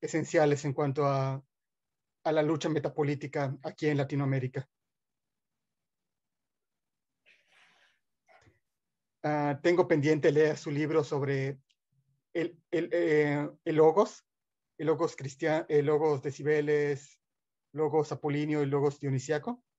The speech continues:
Ah, la editorial Fides de España publicó recientemente esas conferencias suyas y, y estoy al pendiente de que llegue a México,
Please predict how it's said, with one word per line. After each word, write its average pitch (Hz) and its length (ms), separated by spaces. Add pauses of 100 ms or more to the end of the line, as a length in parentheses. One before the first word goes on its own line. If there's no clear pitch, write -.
(520)
Ah, 147 520
la 160 100
editorial 147 380
Fides 151 260
de 147 60
España 143 640 (920)
publicó 151 640
recientemente 147 600
esas 151 160
conferencias 147 480
suyas 156 460 (1040)
y, 151 720 (1300)
y 156 120
estoy 175 320
al 185 140
pendiente 151 340
de 147 100
que 151 100
llegue 147 200
a 143 60
México, 151 540